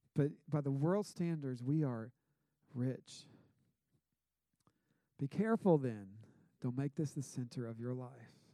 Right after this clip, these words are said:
And he brings us back to the hope. He says, he says, "God has spoken plainly, and I have heard it many times.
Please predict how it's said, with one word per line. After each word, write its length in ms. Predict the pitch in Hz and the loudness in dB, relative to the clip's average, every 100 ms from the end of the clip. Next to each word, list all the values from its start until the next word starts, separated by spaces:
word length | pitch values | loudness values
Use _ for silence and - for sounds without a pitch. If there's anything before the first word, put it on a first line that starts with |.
| _ _ _ _ _ _ _ _ _ _ _ _ _ | _ _ _ _ _ _ _ _ _ _ _ _ _
And 60 | 139 | -2
he 60 | |
brings 260 | 131 165 185 | 6 6 8
us 140 | 196 | 6
back 240 | - 185 175 | 6 2 2
to 80 | 160 | 2
the 100 | 165 | 6
hope. 240 | 143 120 | 6 4
He 100 | 131 | 0
says, 440 | 123 135 127 113 - _ _ _ _ _ _ _ _ | -2 -2 -2 -6 -14 _ _ _ _ _ _ _ _
he 80 | - | -20
says, 160 | - 131 | -6 0
"God 300 | 170 185 240 | 4 6 6
has 100 | 240 | 4
spoken 380 | - 247 247 214 | 8 8 6 2
plainly, 500 | 151 135 107 90 87 - - - _ _ | -2 -2 -6 -12 -20 -20 -20 -20 _ _
and 120 | - 139 | -4 0
I 60 | |
have 100 | 156 | 2
heard 340 | 120 190 233 277 | 6 12 12 12
it 240 | 247 - - _ _ _ _ _ - | 6 2 -18 _ _ _ _ _ 2
many 280 | 165 190 | 6 6
times. 720 | 185 135 110 98 101 107 - | 4 0 -4 -8 -12 -14 -18